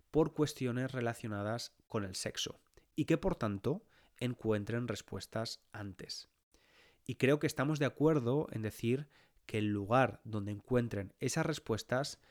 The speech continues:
es relevante. La sensación personal que tengo es que las personas que se oponen a este tipo de educación en las escuelas es porque piensan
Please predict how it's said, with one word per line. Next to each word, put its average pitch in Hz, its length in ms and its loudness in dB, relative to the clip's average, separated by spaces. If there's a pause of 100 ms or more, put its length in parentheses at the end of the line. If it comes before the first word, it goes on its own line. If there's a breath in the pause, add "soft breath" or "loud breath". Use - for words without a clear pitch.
(240 soft breath)
es 117 160 0
relevante. 95 540 -6 (1400 soft breath)
La 123 140 0
sensación 147 440 2
personal 170 380 2
que - 100 2
tengo 156 440 2
es - 160 -6
que 113 240 -2
las 113 240 -4
personas 127 460 -6
que 151 120 -4
se 107 160 -4
oponen 143 580 0
a - 40 -4
este 113 240 -6
tipo 110 440 -4
de 117 140 -4
educación 147 800 -2
en 110 100 -4
las 107 140 -6
escuelas 120 560 -4 (500 loud breath)
es - 80 -14
porque 156 300 2
piensan 147 600 0